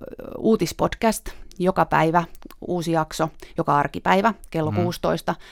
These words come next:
Speaker 1: Pääsee hyvin kartalle siitä, että mitä maailmassa tapahtuu tiiviissä paketissa. Ja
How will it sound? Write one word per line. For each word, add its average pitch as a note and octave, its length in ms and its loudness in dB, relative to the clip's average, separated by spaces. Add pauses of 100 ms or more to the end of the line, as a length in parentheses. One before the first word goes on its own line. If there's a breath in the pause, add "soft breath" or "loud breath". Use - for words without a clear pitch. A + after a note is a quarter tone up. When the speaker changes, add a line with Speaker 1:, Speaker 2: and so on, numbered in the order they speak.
(120 loud breath)
Speaker 1:
Pääsee D#3+ 300 2
hyvin E3 200 2
kartalle D#3 420 0
siitä, - 360 -4
että - 180 -6
mitä F3+ 220 2
maailmassa D#3 480 0
tapahtuu - 560 -4 (120)
tiiviissä D#3+ 520 -4 (380 loud breath)
paketissa. D#3+ 560 0
Ja D#3 180 2